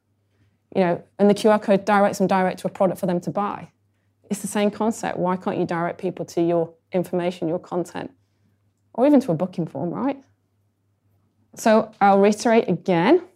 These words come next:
because like I said at the beginning of the presentation, if you just get one golden nugget today, I've done my job. So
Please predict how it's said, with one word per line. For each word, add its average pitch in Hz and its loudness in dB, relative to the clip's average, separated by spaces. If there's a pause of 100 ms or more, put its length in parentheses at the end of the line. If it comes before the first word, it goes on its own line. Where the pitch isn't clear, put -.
(260)
because 196 2
like 202 0
I - -16
said 214 0
at 202 2
the 170 0
beginning 196 4
of 202 0
the - -12
presentation, 180 -2 (320)
if 180 -6
you 202 4
just 202 0
get - -2
one 226 6
golden 208 6
nugget 196 2
today, 180 -2 (200)
I've 170 -6
done 180 0
my 170 0
job. 165 -6
So - -2